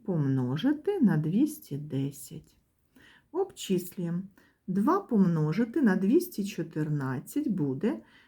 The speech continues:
чотириста двадцять вісім. Три помножити на двісті десять буде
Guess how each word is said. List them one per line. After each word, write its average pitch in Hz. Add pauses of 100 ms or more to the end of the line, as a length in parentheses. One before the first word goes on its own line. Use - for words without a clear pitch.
(140)
чотириста 339
двадцять 190
вісім. 139 (580)
Три 240
помножити 165
на 151
двісті 156
десять 156
буде 160